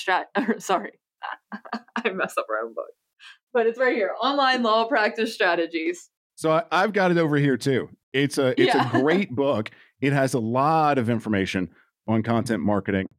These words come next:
Speaker 2: and other marketing efforts specifically for lawyers.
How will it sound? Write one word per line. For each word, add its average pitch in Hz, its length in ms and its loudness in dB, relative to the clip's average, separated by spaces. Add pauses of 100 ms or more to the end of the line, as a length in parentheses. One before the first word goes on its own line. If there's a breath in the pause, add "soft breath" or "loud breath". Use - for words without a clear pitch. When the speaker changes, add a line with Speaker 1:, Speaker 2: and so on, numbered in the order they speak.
(300)
Speaker 2:
and 92 320 0 (220)
other 110 420 0
marketing 110 540 0
efforts 107 420 -4
specifically 104 1000 -4 (300)
for 127 160 0
lawyers. 92 600 -2